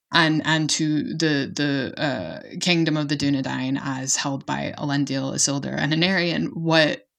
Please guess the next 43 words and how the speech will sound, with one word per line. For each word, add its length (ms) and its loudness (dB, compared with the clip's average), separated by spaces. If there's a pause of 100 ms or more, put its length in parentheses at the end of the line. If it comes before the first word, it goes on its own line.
(220)
Byzantium 880 2
was 320 2
to 220 0
the 140 -6
Western 380 -2
Roman 220 -6
Empire, 480 -6
which 180 -2
is 140 2
to 80 -6
say 180 0
it 160 -2
sees 220 2
itself 360 0
as 160 0
a 60 0
natural 380 0
continuation 760 2
and, 280 2
and 160 2
does 220 4
not 160 0
actually 360 0
see 500 2
itself 400 0
as 100 0
a 40 0
breach 520 2
of 340 -2 (300)
the 100 2
legacy 460 2
of 240 -8
Rome. 180 -8 (680)
Um, 320 4 (220)
that 260 4
said, 300 0
there 160 0
are 240 -4
obvious 600 2
and 160 -8
palpable 460 0
differences 520 -4
between 500 -2